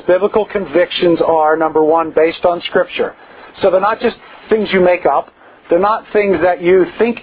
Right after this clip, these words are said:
maybe God has an opinion about. They're things you find in the Bible. And God has lots of stuff he speaks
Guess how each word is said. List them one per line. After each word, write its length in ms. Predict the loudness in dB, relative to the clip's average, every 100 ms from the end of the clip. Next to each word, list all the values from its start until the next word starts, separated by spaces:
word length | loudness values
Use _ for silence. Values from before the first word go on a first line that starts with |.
| -12 -2
maybe 300 | -2 0 0
God 220 | 0 0
has 140 | -2
an 60 | -2
opinion 320 | -2 0 0
about. 220 | 0 0 -2
They're 100 | -4
things 200 | -2 -2
you 80 | -2
find 360 | 0 0 -2 0
in 140 | 0
the 60 | 2
Bible. 400 | 0 0 -2 -6 -14 -20 -20 -20 _ _ -4
And 240 | -4 -2
God 300 | 0 0 0
has 200 | 0 -2 0
lots 340 | 0 0 -4
of 60 | -12 -4
stuff 220 | -2 -2
he 100 | -6 -4
speaks 180 | -6